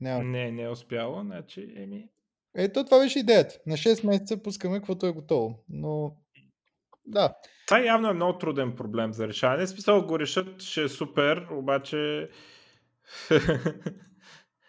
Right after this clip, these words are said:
Speaker 2: дали ще си струва, тоест, то-, искам да кажа, дали ще си струва десет години да го нямаш, да нямаш async await, за да можеш да имаш това.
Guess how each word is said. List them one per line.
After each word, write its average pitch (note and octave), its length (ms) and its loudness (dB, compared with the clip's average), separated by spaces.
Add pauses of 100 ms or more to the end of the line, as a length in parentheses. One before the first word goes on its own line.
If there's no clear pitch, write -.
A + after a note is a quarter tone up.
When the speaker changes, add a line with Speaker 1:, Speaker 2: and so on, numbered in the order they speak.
(640)
Speaker 2:
дали C3+ 260 -2
ще - 80 -10
си C#3+ 100 -6
струва, C3+ 520 -4
тоест, C#3+ 320 0 (180)
то-, C#3 240 -2 (1400)
искам F3+ 220 -2
да D3+ 80 -2
кажа, F3 240 6
дали D#3+ 180 0
ще F#3+ 80 -8
си F3 100 -6
струва E3+ 540 2
десет D#3 360 0
години C#3 360 -2
да C3+ 100 2
го C3 120 -2
нямаш, C3+ 640 -2
да C3 120 -4
нямаш C3+ 320 2
async B2+ 340 -6
await, C3 360 0
за C3 100 -8
да B2+ 100 -4
можеш C3 260 -2
да B2+ 80 0
имаш B2+ 300 -4
това. D3+ 460 0